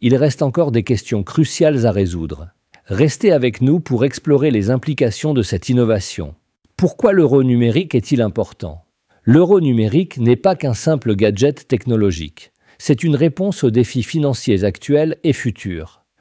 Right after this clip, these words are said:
Pourquoi est-ce crucial pour vous, investisseurs particuliers ? Voici quelques points clés. Renforcement de la souveraineté monétaire. Avec la montée des stablecoins et des monnaies numériques privées,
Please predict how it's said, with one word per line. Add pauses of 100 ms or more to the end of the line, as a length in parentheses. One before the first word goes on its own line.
Pourquoi
est-ce
crucial
pour
vous, (240)
investisseurs
particuliers ? (400)
Voici
quelques
points
clés. (320)
Renforcement
de
la
souveraineté
monétaire. (340)
Avec
la
montée
des
stablecoins
et
des
monnaies
numériques
privées,